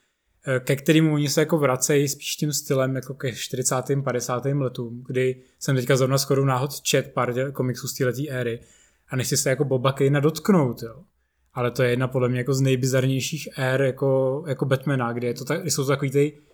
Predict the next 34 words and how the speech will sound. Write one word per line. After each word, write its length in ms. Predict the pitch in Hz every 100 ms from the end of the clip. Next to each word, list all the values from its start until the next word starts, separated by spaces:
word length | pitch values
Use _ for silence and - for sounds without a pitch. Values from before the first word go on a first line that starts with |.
| _ _ _ _
hrozně 560 | - 139 139 135 147 151
jako 200 | 147 160
povrchní, 800 | 156 - 139 147 143 - 151 151
přímočarý, 760 | 151 - 139 139 139 139 143 143
jako 220 | 139 139
kriminální 640 | - 135 135 135 135 143
báchorky, 800 | 139 131 - 139 139 131 127 139 - _ _ _ _ _ _ _ -
který 160 | - 139
jsou 100 | -
jako 140 | 160
fajn, 680 | 180 156 135 131 156 185 208 - _ _
ale 480 | - 135 139 135 139
nenacházím 760 | 143 147 143 139 135 139 147 143
za 80 |
nima 180 | 139 151
absolutně 360 | 160 - 139 147
nic 120 | 131
víc, 240 | 131 127 -
ale 380 | 135 135 160 -
tím 160 | - 143
netvrdím, 360 | 131 139 131 131
že 140 | 143
o 300 | 175 - -
to 140 | -
jim 140 | 139 139
šlo. 340 | - 131 123 -
Jim 140 | 123
šlo 220 | 113 151
evidentně 380 | 139 135 131 147
o 80 | 127
to 100 | 143
udělat 240 | 131 131
velký 260 | 131 123 139
blockbuster. 520 | 123 120 120 - -